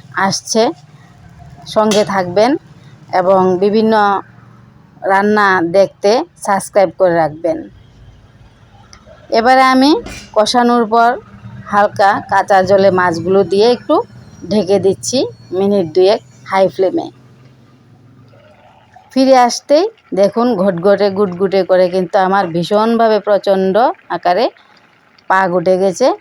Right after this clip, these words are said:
মাছে আর সাজনার সবজিতে দিয়ে দিলাম এবার কুচিয়ে রাখা ধনেপাতা। পুঁটি মাছ বলতে ধনেপাতার কাঁচা তেলের ঝোল, আর সে না হয় বাঙালির মুখে স্বাদ। বাড়িতে একবার সবাইকে নিয়ে রান্না করে খেয়ে দেখবেন, সত্যি বলছি আর অন্য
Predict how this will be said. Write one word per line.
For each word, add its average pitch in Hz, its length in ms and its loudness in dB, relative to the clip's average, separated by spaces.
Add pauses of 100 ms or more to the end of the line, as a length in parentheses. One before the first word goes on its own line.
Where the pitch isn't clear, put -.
(240)
মাছে 180 420 -2
আর 170 180 2
সাজনার 165 520 -4
সবজিতে 170 520 -4
দিয়ে 165 240 -2
দিলাম 170 320 0
এবার 185 280 0 (800)
কুচিয়ে 190 360 0
রাখা 175 300 -2
ধনেপাতা। 165 600 -2 (640)
পুঁটি 233 300 -2
মাছ 285 260 2
বলতে 269 360 2
ধনেপাতার 214 600 2 (340)
কাঁচা 170 280 0
তেলের 185 400 2
ঝোল, 165 220 -2 (380)
আর 170 160 -2
সে 190 240 -2
না 190 220 2
হয় 214 180 0
বাঙালির 180 440 2
মুখে 208 260 0
স্বাদ। 254 320 0 (1160)
বাড়িতে 214 360 0
একবার 262 320 2
সবাইকে 202 540 0
নিয়ে 240 180 2
রান্না 185 340 2
করে 214 260 0
খেয়ে 185 280 0
দেখবেন, 180 380 0
সত্যি 196 360 -4
বলছি 220 320 0
আর 185 180 2
অন্য 185 180 2